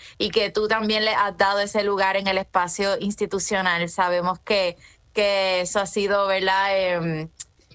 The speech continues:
eh, pues muy, muy de, de reconocer esa, esa valía y que también haya esa mirada de, de,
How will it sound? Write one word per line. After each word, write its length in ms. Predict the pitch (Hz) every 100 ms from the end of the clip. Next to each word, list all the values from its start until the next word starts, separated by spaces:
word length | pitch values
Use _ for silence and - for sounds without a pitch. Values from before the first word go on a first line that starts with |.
| - 160 -
eh, 880 | 214 202 190 185 180 180 175 170 - _ -
pues 160 | 254 302
muy, 240 | 294 254
muy 480 | 240 226 240 294 302
de, 500 | 214 269 262 247 226
de 140 | 247
reconocer 720 | 254 247 240 226 220 233 233 233
esa, 720 | 247 277 254 247 247 247 240
esa 260 | 240 233 254
valía 560 | 240 233 233 254 254 -
y 180 | 247 -
que 160 | 233
también 760 | 233 214 202 202 214 233 247 240 _ - _ -
haya 1200 | 147 226 220 233 240 240 226 220 214 196 185 180 -
esa 260 | 220 214 240
mirada 560 | 240 233 214 220 233
de, 380 | 226 220 202 180
de, 840 | 190 202 196 190 185 180 180 175